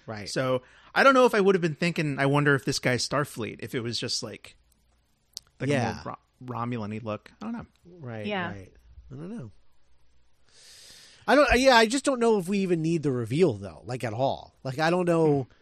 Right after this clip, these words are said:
Speaker 1: what that really does for the movie. Um,
Speaker 2: Yeah.
Speaker 1: but, like, as a
Speaker 2: Sorry, I
Speaker 1: reveal,
Speaker 2: really,
Speaker 1: yeah.
Speaker 2: I really like the video <laughs> they find of just hyped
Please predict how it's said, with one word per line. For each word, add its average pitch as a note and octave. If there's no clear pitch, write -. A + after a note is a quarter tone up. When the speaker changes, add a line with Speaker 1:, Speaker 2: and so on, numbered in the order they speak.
Speaker 1:
what E3+
that F3
really D#3+
does D#3+
for A#3
the B3
movie. B3
Um, C#3+
Speaker 2:
Yeah. F#3
Speaker 1:
but, D3+
like, E3+
as E3
a -
Speaker 2:
Sorry, D#3
I D3
Speaker 1:
reveal, F#3+
Speaker 2:
really, G#3
Speaker 1:
yeah. A#2
Speaker 2:
I C#3+
really F3
like E3+
the D3+
video D3+
<laughs> -
they G3
find A#3
of -
just E3+
hyped -